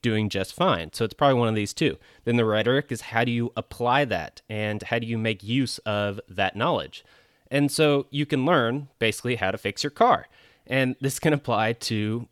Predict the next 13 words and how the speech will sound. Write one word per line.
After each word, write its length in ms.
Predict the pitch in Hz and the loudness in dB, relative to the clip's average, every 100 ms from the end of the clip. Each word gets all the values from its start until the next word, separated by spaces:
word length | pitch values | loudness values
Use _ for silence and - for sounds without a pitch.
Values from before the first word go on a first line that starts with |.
| _ | _
anything. 560 | 185 269 202 98 - - _ _ _ _ _ | 2 2 2 -4 -6 -18 _ _ _ _ _
It's 300 | 147 139 - _ | -2 -2 -10 _
a 100 | 131 | 0
method 640 | 131 117 123 220 127 110 110 - | 2 2 0 0 -2 -2 -2 -4
of 380 | 113 113 113 107 | -2 0 -2 -6
learning 560 | - 117 120 120 131 202 - _ _ | -6 -2 0 0 0 -4 -12 _ _
and 160 | 123 120 | -6 -2
a 140 | 120 | -2
method 460 | 113 123 135 139 127 | 0 -2 0 -4 -2
of 500 | - 120 120 120 104 | -4 -2 0 -2 -6
applying 600 | 113 - 147 185 208 131 | -12 -8 -4 0 0 0
these 180 | 110 104 | -4 -6
things. 460 | - 107 98 107 | -6 -4 -4 -8